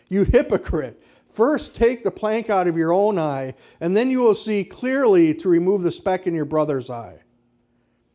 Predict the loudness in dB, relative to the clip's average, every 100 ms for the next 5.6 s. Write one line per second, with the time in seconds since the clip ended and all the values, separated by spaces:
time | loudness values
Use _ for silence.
0 | _ _ _ _ 0 2 2 0 2 2
1 | 2 0 0 0 -2 -4 2 2 2 -6
2 | -4 -4 -2 0 2 2 2 -2 -2 -2
3 | 2 2 0 -2 -2 0 0 0 0 0
4 | 0 0 -2 -4 -8 -4 -4 -4 -6 -6
5 | -2 0 0 0 -4 -10